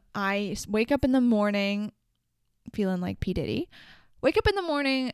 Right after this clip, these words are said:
have a bowl of yogurt. That's, like, a really small breakfast. Br-, a bowl of yogurt with some granola and chia,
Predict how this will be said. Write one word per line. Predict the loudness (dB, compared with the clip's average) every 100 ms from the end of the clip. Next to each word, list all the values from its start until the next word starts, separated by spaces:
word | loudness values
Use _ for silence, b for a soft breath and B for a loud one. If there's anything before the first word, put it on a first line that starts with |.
| -6
have | 0
a | 0
bowl | 2 2 2
of | 0
yogurt. | 0 0 0 -2 -4
That's, | -6 -4
like, | -2 -2
a |
really | -2 -4 -4 -4
small | -4 -4 -4 -4
breakfast. | -4 -8 -6 -2 -2 -4 -6
Br-, | -6 -4
a | -4
bowl | -2 0 0
of | 2
yogurt | 2 2 0 -2
with | -4 -6
some | -6 -4
granola | -4 -4 -4 -4 -6
and | -6
chia, | -8 -6 -4 -4